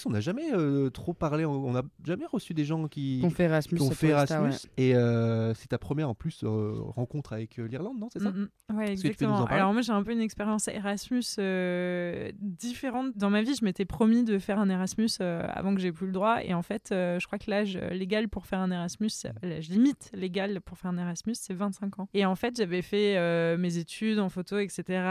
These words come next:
Speaker 3: Donc j'étais arrivée au, au master. Et, euh, dans mon université, Paris huit, euh, ils proposaient seulement un seul, euh, échange Erasmus dans le cursus que je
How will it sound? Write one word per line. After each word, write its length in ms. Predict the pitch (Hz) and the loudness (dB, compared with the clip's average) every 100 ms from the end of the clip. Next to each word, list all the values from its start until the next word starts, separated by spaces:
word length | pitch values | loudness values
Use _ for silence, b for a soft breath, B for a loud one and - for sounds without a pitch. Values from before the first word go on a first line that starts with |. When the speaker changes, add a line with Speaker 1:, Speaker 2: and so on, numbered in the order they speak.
| 202 214 | 4 4
Speaker 3:
Donc 120 | 196 | 2
j'étais 200 | 165 - | -2 -4
arrivée 340 | 180 175 180 196 | -6 -4 -2 0
au, 360 | 190 165 160 - | 0 0 -4 -6
au 420 | 185 170 160 - | -6 -4 -6 -6
master. 600 | 170 165 - 202 254 - B B B - | -6 -8 -4 -4 -4 -10 B B B -8
Et, 240 | 185 180 | -4 0
euh, 460 | 175 175 175 175 170 | 2 2 2 0 -2
dans 160 | 165 214 | 0 2
mon 120 | 214 | 4
université, 640 | 202 190 185 175 - - 254 | 2 0 -2 -4 -8 -6 -6
Paris 280 | 196 175 180 | -4 -4 -4
huit, 400 | 214 294 - - - | -6 -8 -12 -12 -6
euh, 260 | 175 165 165 | -4 -2 -4
ils 100 | 196 | -6
proposaient 540 | - 202 190 196 196 | -8 -6 -2 -2 -2
seulement 640 | 220 - 233 220 226 226 - | -4 -2 0 2 2 2 -2
un 80 | 233 | -4
seul, 320 | - 240 220 | 0 0 2
euh, 320 | 190 185 180 | 2 2 0
échange 380 | 196 - 202 190 - | -4 -6 -4 -4 -6
Erasmus 460 | 185 180 - 214 202 | -8 -6 -2 -2 -2
dans 140 | 185 175 | -2 -4
le 240 | 160 160 | -4 -6
cursus 400 | 165 190 - 220 | -6 -10 -10 -10
que 160 | - 196 | -6 -6
je 480 | 175 170 - - | -4 -4 -6 -8